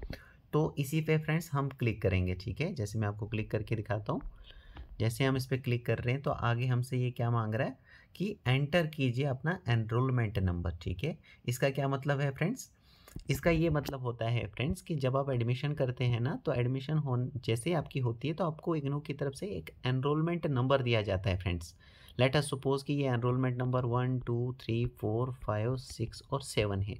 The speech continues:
ठीक है। मान लीजिए ये आपका एनरोलमेंट नंबर है और ये एडमिशन के टाइम ही आपको मिलता है फ्रेंड्स, ठीक है। जैसे आपकी एडमिशन हो जाती है आपको एक एनरोलमेंट नंबर दिया जाता है और ये एनरोलमेंट नंबर आपके पूरे कोर्स के दौरान रहता है फ्रेंड्स।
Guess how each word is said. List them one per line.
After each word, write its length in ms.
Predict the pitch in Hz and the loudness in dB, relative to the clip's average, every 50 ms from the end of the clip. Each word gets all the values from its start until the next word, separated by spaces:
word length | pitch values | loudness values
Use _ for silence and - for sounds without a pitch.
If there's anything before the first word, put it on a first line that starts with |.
| - - | -6 -2
ठीक 180 | - 147 151 156 | -2 -2 0 0
है। 100 | 220 262 - - - - - - - | -2 -4 -4 -10 -20 -20 -10 0 2
मान 120 | 113 127 143 | 4 6 6
लीजिए 260 | 147 156 151 170 160 | 4 2 2 2 2
ये 80 | 147 143 | 2 2
आपका 240 | 139 135 139 - 135 | 2 0 0 0 0
एनरोलमेंट 480 | 127 127 127 131 131 131 131 131 131 135 | 2 2 2 2 2 2 0 0 0 0
नंबर 260 | 135 123 123 127 123 | 0 0 0 0 -2
है 140 | 131 147 156 - - - - - - - - - - | -2 -4 -8 -10 -14 -20 -20 -20 -20 -20 -10 0 4
और 180 | 123 127 123 | 4 4 6
ये 180 | 131 135 147 147 | 4 4 2 2
एडमिशन 480 | - 127 123 120 123 120 - - 135 147 | 2 2 2 2 0 0 -2 -2 -4 -2
के 160 | 139 - 139 | 0 0 0
टाइम 280 | 143 131 120 113 120 131 | 0 2 2 2 2 0
ही 120 | 131 160 | 2 2
आपको 260 | 160 156 156 - 180 170 | 2 2 2 2 2 2
मिलता 260 | 165 165 156 156 170 | 2 2 2 0 2
है 160 | 165 170 160 | 2 2 2
फ्रेंड्स, 400 | 156 - 170 135 101 95 - - - - - - - - | 2 2 2 2 2 0 -4 -12 -18 -20 -20 -20 -10 -4
ठीक 200 | - 120 120 - | -2 0 2 2
है। 60 | 180 151 | 2 2
जैसे 260 | 139 120 123 - 160 | 2 2 2 2 2
आपकी 240 | 151 139 - - 143 | 0 2 0 0 0
एडमिशन 380 | 135 135 135 131 127 131 135 | 0 0 0 -2 -2 -2 0
हो 140 | 127 123 120 | 0 0 0
जाती 300 | 113 110 104 107 - 156 | 0 -2 -2 -2 -2 -2
है 60 | 156 139 | -2 -2
आपको 200 | 127 - - 160 | -2 -2 -4 -4
एक 140 | 160 156 | -4 -2
एनरोलमेंट 460 | - 127 120 120 131 131 143 143 143 147 | -2 -2 0 0 0 0 0 -2 -2 -2
नंबर 220 | 147 143 143 139 | -2 -2 -2 -2
दिया 180 | 139 139 135 123 | 0 0 2 2
जाता 300 | 120 127 117 107 - 107 | 2 2 2 2 2 0
है 180 | 101 107 107 - - - - - - - | -2 -2 -4 -10 -18 -20 -20 -20 -6 0
और 140 | 143 147 131 127 | 2 2 2 2
ये 180 | 135 175 226 233 | 4 4 4 4
एनरोलमेंट 600 | 190 170 151 156 151 147 143 143 135 127 131 131 | 4 4 4 4 4 4 2 2 0 -2 -2 0
नंबर 340 | 120 110 107 113 123 139 160 | 0 0 2 2 0 0 0
आपके 420 | 156 - - 117 117 - - 156 147 151 - | 0 -2 -2 -2 -4 -2 -4 -4 -4 -4 -2
पूरे 500 | - 156 160 160 165 160 165 175 185 185 180 - - - - - - | -2 0 0 0 0 0 2 2 2 0 -2 -6 -12 -20 -20 -12 -4
कोर्स 320 | - 139 143 151 156 156 - | 0 2 2 2 2 0 0
के 140 | - 156 | 0 2
दौरान 360 | 135 131 120 120 120 120 120 113 | 4 6 6 6 6 4 2 2
रहता 260 | 113 104 101 - 101 | 2 2 2 2 0
है 120 | 98 98 - | 0 0 0
फ्रेंड्स। 360 | - 95 87 87 90 - | 0 -2 -2 -2 -4 -10